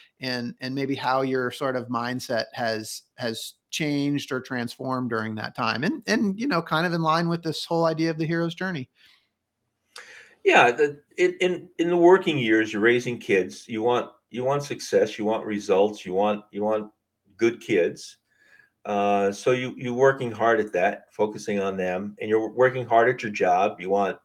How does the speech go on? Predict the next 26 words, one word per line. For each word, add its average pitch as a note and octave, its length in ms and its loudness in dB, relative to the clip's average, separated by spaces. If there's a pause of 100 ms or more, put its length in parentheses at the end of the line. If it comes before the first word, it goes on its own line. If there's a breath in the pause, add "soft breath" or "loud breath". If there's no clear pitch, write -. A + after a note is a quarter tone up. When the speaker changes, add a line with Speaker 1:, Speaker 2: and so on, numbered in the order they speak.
Speaker 2:
success - 560 -2
there. F2 360 2
You F2+ 120 -4
wanna F#2 240 -4
be F#2 280 -8 (340 soft breath)
secure A2+ 640 6
financially. F#2+ 720 -2
You G#2+ 140 -4
wanna F#2+ 300 -4
be F2+ 240 -6
appreciated. G#2 800 -4 (640 soft breath)
Uh, F#2 340 0
you F#2+ 200 -2
wanna A2 280 6
do A2+ 220 4
a B2 60 6
job C3+ 380 2 (360)
well, - 540 0 (480)
uh, E2+ 380 -6 (280)
to - 100 -12
be G2+ 160 -8
successful. G#2 760 -4 (440)
That A2+ 240 0
makes B2 220 4
you - 80 4
happy. C#3 480 0